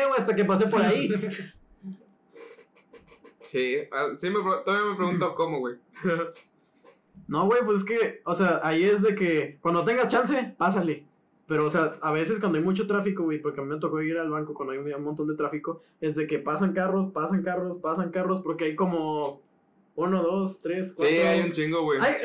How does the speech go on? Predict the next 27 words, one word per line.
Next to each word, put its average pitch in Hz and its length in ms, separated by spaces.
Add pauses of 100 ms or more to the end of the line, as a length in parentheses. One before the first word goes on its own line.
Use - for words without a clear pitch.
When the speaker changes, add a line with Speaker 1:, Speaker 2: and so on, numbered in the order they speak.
(140)
Speaker 1:
<clears throat> 190 220
ponle 247 200
tú 240 180
que 208 100
cuatro 254 220
por 240 120
un 247 100
lado, 262 220
cuatro 233 200
por 208 120
otro 208 120
lado, 240 300
y 180 60
los, 165 360 (260)
<clears throat> 156 280
los 180 180
ocho 226 240
van 233 140
por 220 140
el 180 100
mismo 180 260
carril, 185 420
que 151 80
es 131 80
el 139 140
Speaker 2:
Sí, 160 80
Speaker 1:
círculo. 147 380